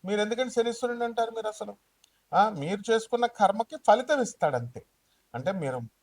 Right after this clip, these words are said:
పూర్వజన్మల్లో, జన్మ పరంపరలో ఎనభై నాలుగు లక్షల జన్మలు ఎత్తొచ్చారు. ఆ జన్మల్లో పాపాలు చేశారు, ఇస్తున్నాడు కష్టాలు, సుఖాలు చేశారు, ఇస్తున్నాడు మంచి, ఆ, సు-, ఆ, సుఖాలు ఇస్తున్నాడు శుభాలు చేస్తే, మంచి పనులు చేస్తే.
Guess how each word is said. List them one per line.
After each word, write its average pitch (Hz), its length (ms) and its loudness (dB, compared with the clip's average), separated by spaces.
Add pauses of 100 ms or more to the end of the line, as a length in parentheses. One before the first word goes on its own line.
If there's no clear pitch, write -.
పూర్వజన్మల్లో, 165 680 2
జన్మ 160 300 0
పరంపరలో 165 720 2 (280)
ఎనభై 180 560 8
నాలుగు 190 540 6
లక్షల 175 380 4
జన్మలు 151 540 4
ఎత్తొచ్చారు. - 560 -6 (680)
ఆ 156 140 8
జన్మల్లో 202 760 6 (200)
పాపాలు 208 360 8
చేశారు, 185 520 -4 (500)
ఇస్తున్నాడు 202 380 0
కష్టాలు, 135 640 -2 (280)
సుఖాలు 208 440 8
చేశారు, 175 640 0 (280)
ఇస్తున్నాడు 208 400 -2
మంచి, 156 580 -6 (200)
ఆ, 160 100 2
సు-, 131 340 -2 (340)
ఆ, 131 140 8
సుఖాలు 170 400 6
ఇస్తున్నాడు 139 420 -4
శుభాలు 135 440 4
చేస్తే, - 280 -12
మంచి 123 320 -10
పనులు 113 320 -8
చేస్తే. - 300 -18